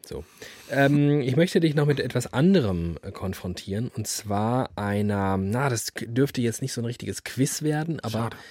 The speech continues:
Speaker 1: ich könnte, ja, weil das ist, glaub ich, das ist gemein, da kannst du nicht gewinnen. Das ist so, das ist eher so ein Schätzquiz.
Speaker 2: Oh,
Speaker 1: Ja?
Speaker 2: mhm.
Speaker 1: Ein Schätzquiz.
Speaker 2: Ich bin aber auch ein guter Schätzer.
Speaker 1: So, genau, weiß ich. Und zwar möchte ich dich,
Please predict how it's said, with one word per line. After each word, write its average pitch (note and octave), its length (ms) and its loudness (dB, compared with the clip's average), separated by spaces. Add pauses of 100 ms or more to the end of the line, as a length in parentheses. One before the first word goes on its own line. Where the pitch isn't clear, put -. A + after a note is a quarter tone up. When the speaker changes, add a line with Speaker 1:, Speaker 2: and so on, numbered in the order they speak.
(140)
Speaker 1:
ich - 120 -20
könnte, B2+ 520 2 (120)
ja, A2+ 140 2
weil C#3 80 6
das B2+ 80 0
ist, - 40 -2
glaub B2+ 120 4
ich, A#2 100 -2
das A#2 120 -4
ist - 40 -6
gemein, G#2+ 380 0
da G#2+ 60 0
kannst A2 200 -6
du - 40 -2
nicht G2+ 120 -4
gewinnen. F2+ 340 0
Das D2 140 -8
ist - 160 -10
so, D#2+ 180 -6 (380)
das - 120 -12
ist E2 420 -8
eher E3 180 0
so D3+ 80 4
ein B2+ 60 4
Schätzquiz. - 1000 -2 (320)
Speaker 2:
Oh, C#3+ 100 6
Speaker 1:
Ja? G#3 180 4
Speaker 2:
mhm. C#3 260 2
Speaker 1:
Ein G#3 100 2
Schätzquiz. - 720 0
Speaker 2:
Ich - 80 -4
bin A3 140 2
aber G3 200 4
auch A#2+ 100 2
ein G#3 80 4
guter A3+ 200 2
Schätzer. - 380 -2
Speaker 1:
So, C3 200 2 (100)
genau, G#2+ 300 2
weiß D3 200 2
ich. - 140 -8 (600)
Und C3 140 2
zwar C3+ 260 4
möchte E3+ 320 4
ich - 120 -2
dich, G3 300 -2